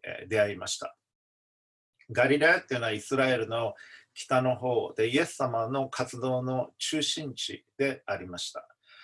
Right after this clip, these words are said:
また弟子たちはガリラヤ湖で大きな湖がありますけども、漁師をしていましたので、彼らにとってもホームグラウンド、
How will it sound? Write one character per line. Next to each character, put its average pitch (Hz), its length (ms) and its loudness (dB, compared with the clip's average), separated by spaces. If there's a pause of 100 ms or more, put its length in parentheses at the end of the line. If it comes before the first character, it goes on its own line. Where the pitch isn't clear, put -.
(140)
ま - 120 0
た 160 100 4
弟 147 160 4
子 - 120 0
た 156 140 2
ち - 160 -4
は 117 280 6
ガ 117 160 2
リ 135 120 2
ラ 139 120 4
ヤ 143 120 4
湖 113 220 -8
で 110 280 -2 (100)
大 127 100 0
き 123 100 -12
な 110 80 -4
湖 120 440 -4
が 110 80 2
あ 107 60 2
り 104 100 -8
ま 104 100 -4
す - 100 -14
け 107 120 -10
ど 120 120 -10
も、 131 320 -2
漁 139 220 8
師 - 160 0
を 98 80 0
し - 120 -4
て 107 140 0
い 98 80 -6
ま 90 100 -8
し - 120 -6
た - 100 -12
の 104 120 -6
で、 110 140 -2
彼 175 260 2
ら 143 100 2
に 113 160 -8
と 143 140 0
っ 143 40 -14
て - 140 -6
も 127 320 -2 (300)
ホ 143 200 6
ー 135 40 0
ム 135 140 -2
グ 127 120 0
ラ 127 140 4
ウ 107 100 -6
ン 101 60 -14
ド、 85 160 -14